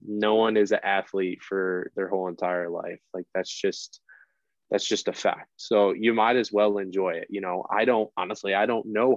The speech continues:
how much longer, you know, I'll be a punter. Who knows? No one really knows. You know, like, LeBron, I mean, he got, he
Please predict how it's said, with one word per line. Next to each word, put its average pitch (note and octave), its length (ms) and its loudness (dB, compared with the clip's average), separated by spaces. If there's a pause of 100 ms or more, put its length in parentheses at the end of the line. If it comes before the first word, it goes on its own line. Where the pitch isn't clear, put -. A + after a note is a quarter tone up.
how A2 140 2
much G#2+ 260 -6
longer, G#2 480 -2 (540)
you G#2+ 80 -2
know, G2+ 80 2
I'll A2+ 220 2
be F#3 140 0
a - 40 -2
punter. F#2+ 340 -6
Who D3 120 0
knows? D3 320 -2
No A2+ 120 -2
one C3+ 220 0
really A#2 300 0
knows. G2 360 -10
You G#2 60 -6
know, G#2 160 -2
like, G2+ 180 0 (400)
LeBron, G#2 600 0
I F2+ 80 -8
mean, F#2+ 180 -6
he G#2 100 -2
got, G2+ 300 2
he G#2 320 -2